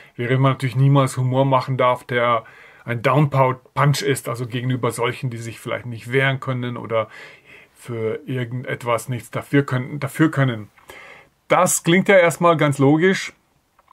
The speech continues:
aber, ähm, bei tiefer Betrachtung ist es eine sehr fehlerbehaftete Philosophie. Ein Film wie Duft der Frauen macht sich unentwegt über einen blinden Mann lustig, doch niemand käme aber auf die Idee, es sei ein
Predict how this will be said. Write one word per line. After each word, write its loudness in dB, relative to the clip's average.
aber, 2
ähm, -4
bei -4
tiefer -4
Betrachtung -6
ist -10
es -8
eine -4
sehr -2
fehlerbehaftete 2
Philosophie. 0
Ein 0
Film 4
wie 4
Duft 4
der 2
Frauen 0
macht 0
sich -8
unentwegt 2
über 2
einen -2
blinden 2
Mann 2
lustig, 0
doch -6
niemand 2
käme -2
aber 0
auf -2
die -6
Idee, -4
es -6
sei -4
ein -8